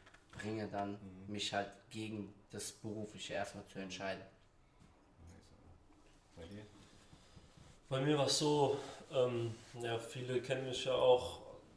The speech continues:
Speaker 3: in dem Aspekt, zum Beispiel Rafa kennt mich da auch sehr gut. Ich war halt ein Mensch, ich hab noch nie Alkohol, Zigaretten, kannst an einer Hand abzählen bei mir, wie oft du mich im Club gesehen hast.
Speaker 2: Mhm.
Speaker 3: Ähm,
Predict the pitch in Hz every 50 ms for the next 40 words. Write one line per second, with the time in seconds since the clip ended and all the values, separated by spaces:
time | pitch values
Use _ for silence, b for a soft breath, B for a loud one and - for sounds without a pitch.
0 | - - _ - - 151 127 123 127 135 131 131 127 123 - - - - 135 131
1 | 131 - - - 135 127 120 - - 127 127 127 127 - - - 123 123 123 -
2 | 131 120 - 135 107 104 123 120 - 131 127 127 123 - 127 127 123 123 127 127
3 | - - B B B B B B B B B - - - - - 135 131 131 131
4 | 131 131 127 127 135 139 139 131 - - - - - - - - - - - 135
5 | 123 - - - - - - - - 131 127 123 123 - - 135 127 135 139 151
6 | 151 156 156 - - - - - - - - - - - - 131 135 143 143 143
7 | 139 143 143 143 139 139 139 - - 131 127 127 123 123 135 139 139 139 - 139
8 | 135 135 131 131 127 127 - - - - - - - - - - - - 135 131
9 | 127 135 131 113 120 131 143 135 131 131 135 131 - - 131 - - - 139 131
10 | 127 127 123 135 135 131 127 131 131 127 131 - - 127 123 120 - 123 117 -
11 | 151 147 143 - 135 123 131 131 127 131 131 131 - - 98 90 92 95 - -
12 | - - - - - - - 151 135 123 117 117 117 117 117 113 113